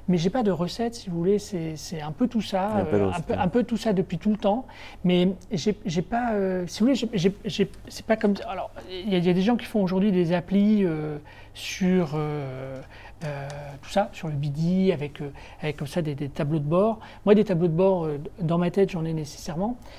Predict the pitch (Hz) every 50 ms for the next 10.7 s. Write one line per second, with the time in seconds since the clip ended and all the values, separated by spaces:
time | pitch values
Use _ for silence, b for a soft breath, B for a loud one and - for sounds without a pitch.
0 | B B B - 180 170 202 208 208 214 220 220 214 226 226 220 220 208 - -
1 | - - - - 185 175 165 165 B B B B - 208 208 196 233 226 - 208
2 | 202 - - 208 208 202 208 208 - 202 165 - - 214 - - 220 208 208 202
3 | - - 220 190 214 208 202 196 - - 208 208 208 208 - - - - - 185
4 | 165 160 160 160 165 160 160 156 160 160 - - - - - - - 165 190 190
5 | 190 185 160 - 185 170 165 - - 175 175 165 170 165 - 170 175 190 202 202
6 | 190 - 180 156 - - 202 185 165 165 165 139 113 113 - - - B B B
7 | B B B - - 180 175 165 - - 175 170 165 156 - - - 156 - -
8 | - - - - 175 170 156 - 190 202 277 - - 190 139 - 180 165 160 -
9 | - 240 240 240 - B B B B B B B B B B B B B - -
10 | 175 156 - 202 214 202 - - - - - 160 135 139